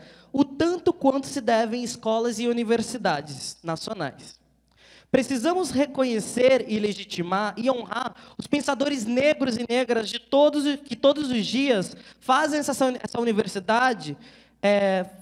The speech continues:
faz os nossos estudantes negros sentir acolhido por esses professores. Porque são eles que abriram as portas, o dito, "Nossos passos vêm de longe", se concretiza com esses profissionais,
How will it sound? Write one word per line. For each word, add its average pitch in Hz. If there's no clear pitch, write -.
faz 240
os 262
nossos 269
estudantes 226
negros 226
sentir 285
acolhido 240
por -
esses 226
professores. 151
Porque 247
são 294
eles 294
que 269
abriram 233
as 196
portas, 196
o 269
dito, 208
"Nossos 233
passos 254
vêm 214
de 196
longe", 202
se -
concretiza 285
com 269
esses -
profissionais, 247